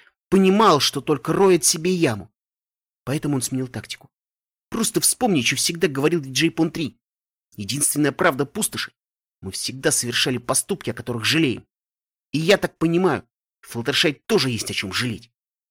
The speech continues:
«И Литл Пип держит это в секрете, так ведь? Без сомнения, чтобы защитить меня». Вельвет вздохнула.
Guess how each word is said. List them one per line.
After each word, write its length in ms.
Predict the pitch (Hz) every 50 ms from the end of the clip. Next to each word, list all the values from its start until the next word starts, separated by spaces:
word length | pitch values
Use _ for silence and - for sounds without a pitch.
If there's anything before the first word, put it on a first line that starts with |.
| _ _ _ _ _ _ _ _ _ _ _ _ _ _ _ _ _ _ _ _ _
«И 100 | - 104
Литл 380 | 107 104 139 143 - - 135
Пип 340 | 120 - - 135 151 - - _ _ _ _ _ _ _ _ _ _ _ _ -
держит 420 | 110 120 131 147 147 147 - -
это 120 | - -
в 60 | 139 -
секрете, 460 | - 131 - - 147 196 - 160 131
так 240 | - 190 233 - -
ведь? 200 | 135 - - _ _ _ _ _ _ _ _ _ _ _ _ _ -
Без 220 | 107 110 117 -
сомнения, 480 | - - 135 123 117 113 123 127 135 139
чтобы 300 | - - - 156 156 160
защитить 520 | 147 170 - - - 190 - 196 - -
меня». 240 | 113 104 104 98 - _ _ _ _ _ _ _ _ _ _ _ _ -
Вельвет 280 | 113 117 110 113 113
вздохнула. 500 | 110 113 123 120 - 120 107 92 92 -